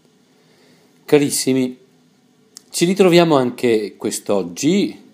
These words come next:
attorno alla parola di Dio.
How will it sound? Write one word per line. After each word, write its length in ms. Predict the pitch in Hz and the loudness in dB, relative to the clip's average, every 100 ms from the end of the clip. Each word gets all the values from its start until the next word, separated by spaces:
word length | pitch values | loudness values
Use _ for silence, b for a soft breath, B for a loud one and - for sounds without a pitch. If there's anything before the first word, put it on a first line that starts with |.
| _ b b b b b b _ _ | _ b b b b b b _ _
attorno 480 | - - 165 156 147 | -12 -2 2 4 4
alla 160 | 120 113 | 2 2
parola 360 | 113 110 117 | 0 2 2
di 140 | 107 117 | -2 -6
Dio. 500 | 107 98 113 180 | -6 -2 -2 -4